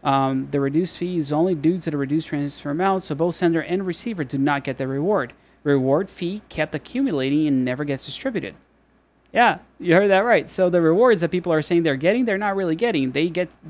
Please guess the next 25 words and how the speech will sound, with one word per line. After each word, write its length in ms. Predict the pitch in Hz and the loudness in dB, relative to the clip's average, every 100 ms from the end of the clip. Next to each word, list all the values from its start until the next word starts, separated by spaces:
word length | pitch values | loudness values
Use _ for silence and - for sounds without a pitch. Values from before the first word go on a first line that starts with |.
| - 156 | -12 -4
they're 120 | 147 | -4
stuck. 420 | - 285 143 - _ _ - - - | -2 -2 -2 -8 _ _ -20 -20 -4
So 400 | 185 170 170 - - - 156 | 2 4 2 -2 -18 -20 -2
their 380 | 151 196 233 208 | 2 4 2 0
response 420 | 147 - 139 131 | -2 -2 -4 -4
to 40 | 131 | -4
this 300 | 131 147 160 | -4 -4 -6
was 160 | 135 | -4
that 260 | 135 131 - - _ _ _ | -2 -2 -4 -20 _ _ _
they 120 | 143 | -4
can't 240 | 139 185 185 | -2 -2 -2
distribute 380 | 175 190 185 185 | -4 -4 0 0
it 80 | |
because 440 | 160 - 147 147 139 | -2 -2 -2 -2 -2
the 120 | 139 | -4
rewards, 800 | 127 131 151 156 151 143 - - 170 | -4 -2 0 0 -2 -6 -14 -14 -14
it 180 | 151 156 | -6 -2
would 200 | 143 143 | -2 0
be 160 | 147 | -2
too 300 | 135 - 180 | -2 -4 -2
much, 460 | 151 147 131 - - | 0 0 -2 -6 -6
right? 280 | 131 151 131 | -2 -2 -2
And 140 | 135 | -2
it 40 | 135 | 0
would 300 | 135 139 | 0 -2